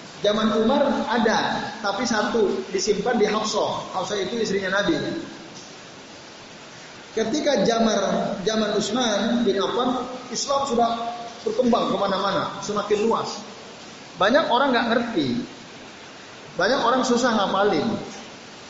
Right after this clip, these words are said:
Akhirnya para sahabat senior musyawarah, lalu mengajukan kepada Utsman supaya Quran itu dijadikan mushaf,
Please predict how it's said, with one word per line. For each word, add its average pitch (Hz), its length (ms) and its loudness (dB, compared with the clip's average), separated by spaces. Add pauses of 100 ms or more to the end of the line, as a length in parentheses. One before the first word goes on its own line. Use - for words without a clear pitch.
(520)
Akhirnya 185 600 2
para 196 420 2
sahabat 196 400 2
senior 185 720 2
musyawarah, 175 800 2 (340)
lalu 202 320 4
mengajukan 180 540 2
kepada 170 240 2
Utsman 196 320 0
supaya 175 480 2
Quran 185 320 0
itu 185 180 -6
dijadikan 208 600 0
mushaf, 175 260 -4